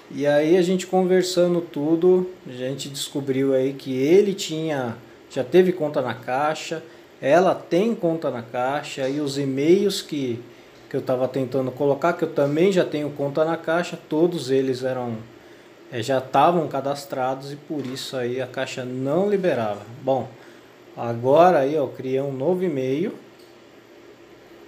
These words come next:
e aí tá pedindo a, a verificação, é aquilo que eu falei, né? Então, se você deu uma despertinha e inventou um e-mail que você não tem acesso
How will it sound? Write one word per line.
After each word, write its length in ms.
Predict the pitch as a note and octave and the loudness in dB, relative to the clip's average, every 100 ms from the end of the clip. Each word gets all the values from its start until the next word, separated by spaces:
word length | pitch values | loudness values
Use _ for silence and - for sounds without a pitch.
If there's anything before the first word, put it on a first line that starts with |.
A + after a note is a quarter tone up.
| - - | -20 -14
e 100 | A#2+ | -4
aí 180 | A#2+ B2 | -2 -2
tá 160 | B2 B2 | -2 -6
pedindo 400 | - C3 C3 B2+ | -6 -6 -6 -4
a, 320 | B2 A#2 G#2+ - - - | -4 -4 -8 -14 -18 -6
a 100 | C3 | -4
verificação, 920 | C#3 D#3+ D#3+ - C3 - C3 C#3+ F#3 | 0 0 -2 -2 -2 -2 -2 0 0
é 60 | |
aquilo 300 | B2 A#2+ B2 | -2 -4 -8
que 60 | A#2+ | -6
eu 60 | B2 | -8
falei, 420 | - D3 C#3+ F#3+ | -4 -4 -2 -2
né? 200 | D#3+ F3+ - - | -4 -8 -14 -16
Então, 280 | - A#2+ F#3 - - - - - - | -12 -10 -10 -14 -20 -20 -20 -20 -20
se 180 | - - | -16 -10
você 640 | A#2+ B2 A#2+ - C3+ D3 C3+ | -6 -4 -4 -4 -2 0 0
deu 180 | B2+ C3+ | 0 0
uma 120 | C3+ | 0
despertinha 800 | - - C#3 C3 B2+ D3 C#3 C3+ | -2 0 4 4 0 -4 -2 -2
e 80 | C#3 | -2
inventou 580 | B2+ C#3 C3+ A#2+ C3 | -2 -2 -2 -2 0
um 120 | C3+ C3+ | 0 -2
e-mail 340 | C3 B2+ B2 | -2 -4 -4
que 80 | B2+ | -6
você 200 | B2+ C3+ | -6 -6
não 80 | B2+ | -4
tem 140 | C#3 | -4
acesso 720 | C#3+ - C#3+ C3+ E3 - - | -4 -6 -4 -2 -4 -8 -14